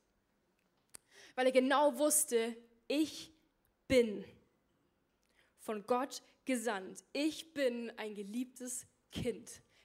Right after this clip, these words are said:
Ich hab einen Vater im Himmel. Ich weiß, wofür ich hier auf der Erde bin.“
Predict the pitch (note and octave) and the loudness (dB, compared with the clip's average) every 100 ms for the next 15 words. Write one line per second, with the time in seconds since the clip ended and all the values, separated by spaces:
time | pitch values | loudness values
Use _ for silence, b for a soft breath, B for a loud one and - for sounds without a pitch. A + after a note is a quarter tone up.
0 | b D4+ C#4+ - C#4 G#3+ - b b G#3 | b -4 -4 -4 -6 -8 -10 b b -8
1 | G3+ - - B3+ C4+ C4 A#3+ A#3 A#3+ G3 | -6 -6 -4 -2 -2 -4 -4 -6 -6 -6
2 | G3 - b b b - D#4+ D#4 A#3+ D4 | -10 -14 b b b -4 -2 -2 -4 -2
3 | C#4+ A3+ A#3 A#3 - D4+ C#4+ A#3+ - - | 0 0 -4 -8 -6 -4 -4 -8 -10 -2
4 | C#4+ E4 D#4+ A#3 A#3+ - B3 B3+ G#3+ A3 | 0 0 -2 -4 -4 -2 -2 -4 -2 -2
5 | G#3 F#3+ | -2 -10